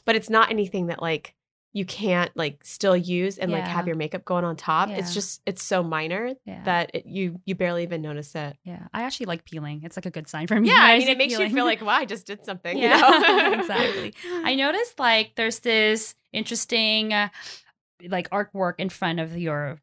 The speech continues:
Speaker 2: uh, the box of golden nectar. What is
Speaker 1: Uh-huh.
Speaker 2: that? <laughs>
Speaker 1: <laughs> Well, you know, um, we created this line with all these
Speaker 2: Mm-hmm.
Speaker 1: different bird themes in, in
Speaker 2: Mm-hmm.
Speaker 1: mind. And some, it's somewhat esoteric, <laughs>
Speaker 2: Yeah.
Speaker 1: um, but it's, you know, it just kind of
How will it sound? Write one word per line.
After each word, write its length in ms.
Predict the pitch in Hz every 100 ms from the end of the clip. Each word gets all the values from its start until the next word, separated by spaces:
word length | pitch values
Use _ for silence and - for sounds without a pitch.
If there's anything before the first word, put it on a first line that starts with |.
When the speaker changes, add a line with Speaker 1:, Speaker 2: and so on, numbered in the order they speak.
| -
Speaker 2:
uh, 300 | 170 151 143
the 120 | 151
box 400 | 156 147 147 -
of 180 | 165 147
golden 260 | 156 151 156
nectar. 440 | 143 - 165 175
What 160 | 208 208
is 140 | 175
Speaker 1:
Uh-huh. 260 | 180 - - 240
Speaker 2:
that? 760 | 208 349 277 311 320 320 302
<laughs> 0 | 494
Speaker 1:
<laughs> 520 | - 440 403 349 294
Well, 280 | 285 330 339
you 180 | 247
know, 380 | 226 220 220 226 214
um, 460 | 190 190 185 185 - - - 185
we 600 | 202 202 202 196 202 196 _ _ -
created 380 | - 214 196 226
this 240 | 196 -
line 240 | 185 175 175
with 140 | 175
all 140 | 180
these 160 | 180 175
Speaker 2:
Mm-hmm. 40 |
Speaker 1:
different 340 | 175 180 175 185
bird 240 | 180 185
themes 340 | 185 165 165 170
in, 140 | 160 160
in 80 | 175
Speaker 2:
Mm-hmm. 40 | 160
Speaker 1:
mind. 320 | 151 160 175
And 120 | 180
some, 220 | 285 320 -
it's 160 | 214 -
somewhat 400 | - 349 330 202
esoteric, 640 | 208 185 180 175 196 262
<laughs> 400 | 381 403 - -
Speaker 2:
Yeah. 40 | 226
Speaker 1:
um, 380 | 208 190 185 208
but 260 | 208 202 -
it's, 400 | 226 226 - -
you 100 | 285 302
know, 220 | 226 226
it 120 | 240
just 240 | 240 -
kind 200 | - 220
of 280 | 208 185 -